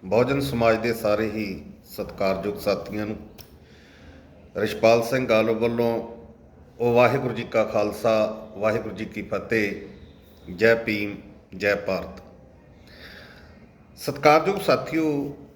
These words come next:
ਇਹ ਜਿਹੜੀ ਮੈਂ ਵੀਡੀਓ ਬਣਾਉਣ ਲੱਗਾ, ਇਹ ਵੀਡੀਓ ਮੈਂ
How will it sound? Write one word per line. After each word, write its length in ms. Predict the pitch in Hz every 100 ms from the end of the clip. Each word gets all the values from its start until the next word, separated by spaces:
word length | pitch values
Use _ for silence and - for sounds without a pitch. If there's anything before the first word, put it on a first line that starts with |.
| -
ਇਹ 80 | 131
ਜਿਹੜੀ 220 | 135 139
ਮੈਂ 160 | 135 131
ਵੀਡੀਓ 380 | 110 107 117 127
ਬਣਾਉਣ 320 | 110 104 117
ਲੱਗਾ, 480 | 107 113 113 104 - - - - - - - - - - - - - - - - -
ਇਹ 120 | 160 165
ਵੀਡੀਓ 420 | 139 139 139 147 151 147 147 - - 117
ਮੈਂ 360 | 123 131 131